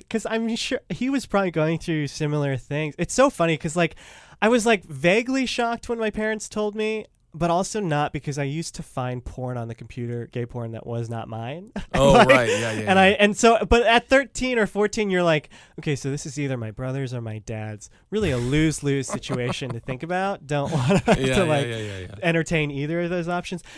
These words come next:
Speaker 1: S-, but so, no, not really any resentment 'cause, like, I don't know if either, it's not something I would have wanted to talk to you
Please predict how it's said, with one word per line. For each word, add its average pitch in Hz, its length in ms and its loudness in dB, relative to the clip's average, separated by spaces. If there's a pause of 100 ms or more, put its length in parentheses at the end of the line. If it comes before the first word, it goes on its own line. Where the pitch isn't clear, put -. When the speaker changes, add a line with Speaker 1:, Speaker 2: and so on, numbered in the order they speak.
Speaker 1:
S-, - 120 -6
but 247 140 10
so, - 280 4
no, 233 280 4
not 247 200 -2
really 208 300 4
any 151 160 2
resentment 135 400 -4
'cause, 160 160 -4
like, 160 240 0 (160)
I 175 120 -2
don't 190 240 -2
know 156 240 2
if 143 80 -2 (140)
either, 151 400 -2 (240)
it's - 100 -16
not 214 140 -4
something 135 320 -6
I 127 80 -4
would 127 100 -6
have 117 100 -10
wanted 120 220 -8
to - 80 -16
talk 120 220 -10
to - 120 -12
you 160 240 -10